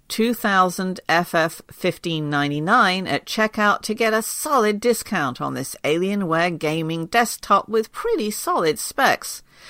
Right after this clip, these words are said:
It has an eighth generation Intel Core i five processor, Nvidia G T X ten eighty T graphics card, and eight gigabytes of ram. You can customize it up or down as you please.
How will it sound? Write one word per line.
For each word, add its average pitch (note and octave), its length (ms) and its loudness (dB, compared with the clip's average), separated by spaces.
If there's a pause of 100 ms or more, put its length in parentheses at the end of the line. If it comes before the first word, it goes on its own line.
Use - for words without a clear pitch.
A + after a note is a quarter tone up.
(380)
It A#3+ 100 6
has A#3+ 300 6
an A#3 200 2 (120)
eighth D#4 320 0
generation A3 880 -2
Intel G3+ 520 -2
Core E3+ 400 0
i D3+ 220 2
five B2+ 380 -4
processor, A3 920 0
Nvidia E3 800 2
G D#3 240 -2
T F3 240 0
X - 300 -2
ten E3 280 -2
eighty D#3 360 -2
T D#3+ 400 -2
graphics A3+ 520 0
card, A3 400 2 (440)
and B3 420 2 (160)
eight E3+ 320 2
gigabytes D3 580 0
of F3 100 -6
ram. G3+ 340 4 (200)
You D3 280 -4
can E3+ 240 -6
customize C#3+ 640 0
it C3 220 -4
up F3+ 360 8
or F3 220 4
down A#3 460 2 (100)
as D#4+ 180 -2
you C4+ 120 -2
please. D#3 500 -4